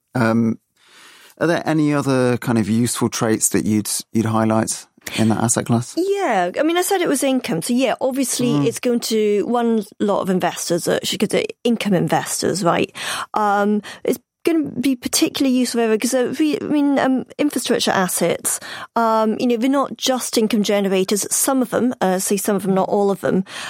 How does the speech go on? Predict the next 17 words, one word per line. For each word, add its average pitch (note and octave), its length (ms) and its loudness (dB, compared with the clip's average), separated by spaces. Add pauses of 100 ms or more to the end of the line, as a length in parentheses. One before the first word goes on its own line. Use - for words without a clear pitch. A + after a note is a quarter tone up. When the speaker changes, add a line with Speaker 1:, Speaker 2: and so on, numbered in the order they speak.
(120)
Speaker 2:
um, A3 380 2 (160)
actually A3 580 0
have G3+ 640 -2
inflation G#3+ 800 -2
linkage. A3 600 0 (180)
Speaker 1:
Yep. B2 200 2
Speaker 2:
So A3 640 2
if - 320 -4
there's G#3 200 0
a G3+ 60 -2
rising G#3 400 0
inflation, C#4 760 0
if - 200 -4
there's G3+ 200 -4
rising G3 320 -2
interest G#3 440 -4
rates, F#3+ 360 -2